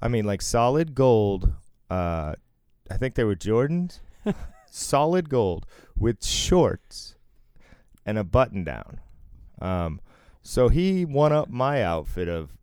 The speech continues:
Speaker 1: ripped jeans and a, a purple hockey jersey <laughs> with gold, solid gold sneakers.
Speaker 2: Are those dressy, though?
Speaker 1: Yeah,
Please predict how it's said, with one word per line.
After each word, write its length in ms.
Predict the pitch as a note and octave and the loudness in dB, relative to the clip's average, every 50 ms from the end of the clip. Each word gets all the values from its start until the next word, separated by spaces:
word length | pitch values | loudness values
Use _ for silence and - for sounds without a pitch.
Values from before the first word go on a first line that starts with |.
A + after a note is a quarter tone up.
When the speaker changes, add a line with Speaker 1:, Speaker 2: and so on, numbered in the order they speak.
| _ - | _ -16
Speaker 1:
ripped 400 | E2+ F#2 A2+ B2+ A#2+ - - G2 | -10 -6 -4 -4 -6 -6 -12 -10
jeans 600 | F#2+ F#2+ A2 A#2 A#2 A#2 A2+ A#2 A2+ G2 - - - - | -6 -4 -2 -2 -2 -2 -2 -2 -4 -6 -8 -12 -12 -8
and 180 | - G2+ G2+ G2 | -8 -6 -4 -4
a, 240 | F#2+ F#2 F2 - - - | -4 -6 -6 -8 -8 -8
a 100 | - E2 | -8 -8
purple 540 | - - - - A2 A#2 - - G2 F#2+ F#2+ | -6 -4 -2 -2 -2 -2 -4 -4 -6 -4 -4
hockey 360 | G2+ A2 G#2+ A2 - - F#2+ | -4 -4 -6 -6 -6 -8 -10
jersey 600 | C#2+ D#2+ F2 E2 D#2+ D#2 D2 D2 D2+ D#2 E2+ - - - - - - - - A#2 | -8 -8 -6 -6 -6 -6 -8 -8 -10 -10 -12 -12 -14 -12 -10 -10 -10 -8 -10 -10
<laughs> 420 | - - - - - - - - C3+ | -10 -12 -16 -20 -12 -2 2 4 4
with 280 | B2 C3 D#3+ D#3 - - - - - | 6 6 4 2 2 -2 -16 -6 2
gold, 340 | - B2+ C3+ D3+ D3+ D3 - | 4 6 6 6 6 2 2
solid 460 | - - D#3+ E3+ G3+ A3 A3 G3 E3 | 4 8 8 8 8 8 6 4 2
gold 420 | D#3 E3 D#3+ D#3 D3+ D3+ C#3+ - - - - - _ _ _ _ _ - | 2 2 4 4 4 2 0 -4 -8 -12 -14 -20 _ _ _ _ _ -14
sneakers. 680 | - - C#3+ D3+ D#3 C#3+ - A2 F2 D#2 D#2+ - - - | -8 -4 -2 0 0 0 0 -2 -2 -4 -4 -8 -10 -10
Speaker 2:
Are 60 | - B2+ | -8 -4
those 200 | D3 D3+ C#3+ - | -4 -4 -4 -2
dressy, 400 | - C#3+ C3+ C#3 - - C#3 G#2 | -2 -2 -2 -2 -2 -6 -8 -8
though? 200 | G2 F2+ - - _ _ _ _ | -10 -12 -14 -18 _ _ _ _
Speaker 1:
Yeah, 520 | - B2+ D#3+ F3 D3 D3 D3+ C#3 C#3 A2+ | 4 6 6 6 6 6 6 6 6 4